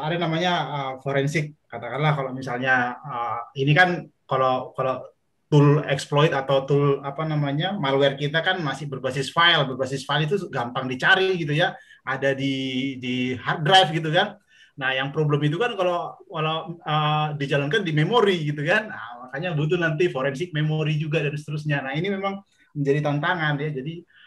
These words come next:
mau nggak mau memang perusahaan harus ada timnya juga yang bisa melakukan, eh, forensik tadi terhadap, eh, kasus-kasus atau insiden-insiden seperti ini.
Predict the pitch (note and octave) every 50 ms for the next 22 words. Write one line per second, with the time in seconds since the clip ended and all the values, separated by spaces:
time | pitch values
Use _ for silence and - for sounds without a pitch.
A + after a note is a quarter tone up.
0 | _ _ - C3 C3 C3+ C3+ C#3 B2 B2 B2+ B2+ B2 D3 F3+ F3 D#3 C#3 D3+ -
1 | - - D3+ C3+ - C3 B2 D3 E3 D#3+ C3+ B2+ C3+ - - - - B2 B2 B2+
2 | B2+ D3 D3 D3 D#3 D3 D3 D3 C#3+ C#3 C3 C3+ C3+ C3 F#3 E3+ C#3 C3+ B2+ B2+
3 | B2+ C3 C3 D3 C3+ B2 A2+ A2+ C#3 D3+ D#3 D#3 D3 - - B2 A#2+ A#2+ A#2 A#2
4 | A2+ A#2 - - - B2+ B2 B2 B2 B2 C#3+ B2+ - - C#3 D#3 D3+ B2+ B2+ -
5 | _ _ - _ _ _ - A#2+ A2+ G#2+ A2+ A#2 C3+ D3+ D3+ D3+ - - - C3+
6 | B2+ A#2 A#2 A2+ A#2 A#2 - A#2 G#2+ B2+ A#2 - - A2+ A2 - D3 D3 - -
7 | - - A2+ A2 A#2+ B2 B2+ B2+ B2+ B2+ A#2+ B2+ B2 A#2+ A#2 B2+ B2 B2 B2 B2
8 | B2 B2 B2 A#2 B2 A2 - C3+ C3 D3+ D3+ C#3 B2